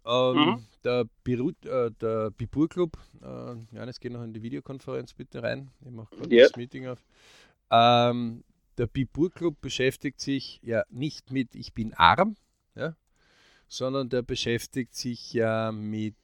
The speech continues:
Speaker 1: ähm, ähm,
Speaker 2: Mit Glück,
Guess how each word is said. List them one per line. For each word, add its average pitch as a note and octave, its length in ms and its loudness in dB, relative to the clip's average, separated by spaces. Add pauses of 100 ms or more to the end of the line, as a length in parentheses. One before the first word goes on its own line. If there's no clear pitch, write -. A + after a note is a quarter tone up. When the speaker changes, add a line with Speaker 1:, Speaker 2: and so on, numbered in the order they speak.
(240)
Speaker 1:
ähm, G2+ 920 -8 (2250)
ähm, G2 580 -10
Speaker 2:
Mit - 520 2
Glück, C3 360 4